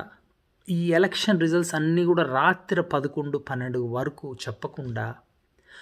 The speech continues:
ఫైనల్గా రీకన్సైల్ చేస్తున్నప్పుడు ఆ రిజల్ట్స్‌లో కూడా కొన్ని డిస్క్రిపెన్సీస్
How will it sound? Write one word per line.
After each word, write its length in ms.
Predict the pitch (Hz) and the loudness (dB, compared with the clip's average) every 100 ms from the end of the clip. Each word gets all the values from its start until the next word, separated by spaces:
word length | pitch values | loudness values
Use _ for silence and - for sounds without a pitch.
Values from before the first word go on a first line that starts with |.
| - _ | -20 _
ఫైనల్గా 680 | - - 175 226 233 233 226 | -6 0 2 4 6 8 8
రీకన్సైల్ 720 | 170 165 185 196 180 180 165 143 | 6 6 4 2 4 4 2 2
చేస్తున్నప్పుడు 680 | 139 120 131 117 110 113 113 120 - _ - | 0 -2 -6 -6 -6 -8 -8 -10 -18 _ -8
ఆ 140 | 156 | -4
రిజల్ట్స్‌లో 760 | 151 139 147 175 175 - 151 139 | -2 -2 2 4 4 2 -2 0
కూడా 280 | 127 131 214 | -2 -2 -2
కొన్ని 300 | 220 139 131 | -4 -8 -6
డిస్క్రిపెన్సీస్ 880 | 123 - - 113 120 113 123 113 | -6 -8 -8 -8 -6 -6 -4 -6